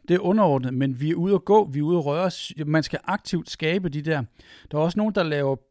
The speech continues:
øh, permanente videolinks, hvor de bare tænder kameraet. Hvis du og jeg nu måske skal arbejde sammen hele torsdagen, så tænder vi bare kameraet, og så står det bare der. Og så sidder vi og arbejder. Jeg sidder måske og går ud og henter mig en kop kaffe og spiser frokost, og, men, men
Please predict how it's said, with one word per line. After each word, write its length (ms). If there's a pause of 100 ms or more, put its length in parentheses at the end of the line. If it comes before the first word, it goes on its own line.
(120)
øh, 220 (100)
permanente 560
videolinks, 640 (260)
hvor 100
de 120
bare 180
tænder 260
kameraet. 560
Hvis 220
du 120
og 80
jeg 180
nu 240
måske 280
skal 140
arbejde 380
sammen 360
hele 240
torsdagen, 540 (400)
så 120
tænder 280
vi 100
bare 160
kameraet, 480
og 100
så 100
står 240
det 120
bare 120
der. 180 (560)
Og 80
så 100
sidder 280
vi 80
og 140
arbejder. 280
Jeg 120
sidder 200
måske 260
og 60
går 100
ud 60
og 120 (480)
henter 180
mig 120
en 60
kop 120
kaffe 320
og 60
spiser 260
frokost, 500
og, 180
men, 220
men 140